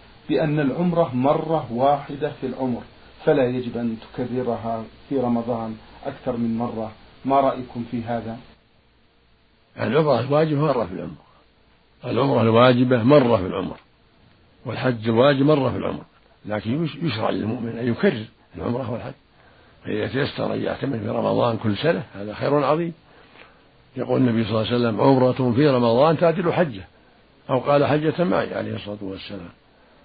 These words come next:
Speaker 2: ويقول جل عليه الصلاة والسلام: "العمرة إلى العمرة كفارة لما بينهما،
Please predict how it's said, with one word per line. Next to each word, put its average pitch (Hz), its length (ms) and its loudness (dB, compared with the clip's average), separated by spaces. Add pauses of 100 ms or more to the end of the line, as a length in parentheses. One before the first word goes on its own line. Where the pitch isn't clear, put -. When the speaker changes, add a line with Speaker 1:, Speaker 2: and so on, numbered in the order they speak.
(240)
Speaker 2:
ويقول 123 360 0
جل 120 220 -2
عليه 113 260 0
الصلاة 120 320 -4
والسلام: 131 560 -4 (460)
"العمرة 127 640 6
إلى 117 220 2
العمرة 127 400 2
كفارة 123 680 2
لما 113 260 2
بينهما، 101 540 -6